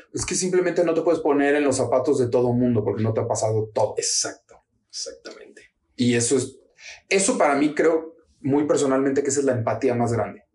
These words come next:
Speaker 2: Sí.
Speaker 1: No es simplemente decir, "No, pues, ¿sabes qué?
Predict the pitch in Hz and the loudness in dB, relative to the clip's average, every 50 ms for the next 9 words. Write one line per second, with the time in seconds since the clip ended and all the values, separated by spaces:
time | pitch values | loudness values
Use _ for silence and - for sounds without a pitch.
0 | _ _ _ _ _ _ _ _ - 151 - 135 135 156 175 190 180 - - 208 | _ _ _ _ _ _ _ _ -12 -8 -4 -2 0 2 2 2 2 0 0 0
1 | 196 196 175 160 151 151 151 147 170 151 123 120 - 135 131 139 135 117 107 - | 2 2 2 2 2 0 2 2 4 4 4 2 2 2 4 4 2 2 -2 -6
2 | - _ _ _ _ _ _ _ _ _ _ _ - 123 139 143 135 127 - 120 | -12 _ _ _ _ _ _ _ _ _ _ _ -6 -4 -2 0 0 0 0 0
3 | 117 110 117 113 - 131 123 123 120 117 - - 139 135 135 131 127 117 - - | -2 -2 -2 -4 0 2 2 2 2 0 2 4 4 6 6 4 4 0 -4 -10